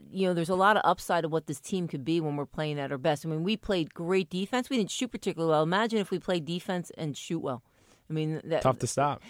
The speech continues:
Speaker 1: We'd be very, very difficult to stop. And then once Sam Clark becomes more comfortable and you have an inside attack, become that much more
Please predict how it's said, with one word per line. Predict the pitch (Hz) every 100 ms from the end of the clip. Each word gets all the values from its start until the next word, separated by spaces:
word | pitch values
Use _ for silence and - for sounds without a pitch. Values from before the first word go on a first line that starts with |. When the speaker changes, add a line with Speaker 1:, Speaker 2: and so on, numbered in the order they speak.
| -
Speaker 1:
We'd | 214 196
be | 202
very, | 170 180
very | 170 175 165
difficult | 170 180 165
to | 151
stop. | - 147 - -
And | 160
then | 170 170
once | 165 165
Sam | - 180 165
Clark | 175 165
becomes | 170 170 160 147
more | 160
comfortable | - 208 196 160 165
and | 160
you |
have | 160
an | 156
inside | 185 185 175 160
attack, | 170 160 156 - - _ _ -
become | 185 190 156
that | 170 170
much | 175 165 160
more | 156 151 143